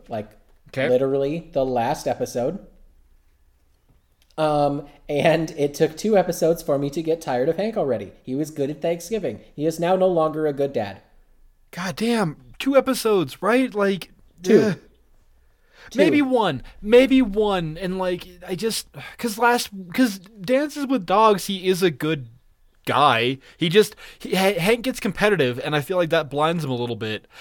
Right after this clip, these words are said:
Speaker 2: And that's why I say
Speaker 1: Yeah.
Speaker 2: that one was the better version of this episode. Like, these two back to back, that one was superior.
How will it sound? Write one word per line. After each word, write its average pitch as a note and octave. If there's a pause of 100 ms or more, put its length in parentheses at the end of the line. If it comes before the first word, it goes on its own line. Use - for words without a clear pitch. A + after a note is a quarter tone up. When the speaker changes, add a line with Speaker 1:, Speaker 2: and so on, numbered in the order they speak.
(100)
Speaker 2:
And D#3+
that's G#3
why B3
I -
say G#3+
Speaker 1:
Yeah. E3
Speaker 2:
that F3
one F#3+
was F3
the D#3
better D#3 (120)
version C#3+
of B2+
this C#3+
episode. C3+
Like, A#2
these E3+
two F#3+
back C#3+
to C#3+
back, B2+ (400)
that C#3+
one D#3
was C#3
superior. B2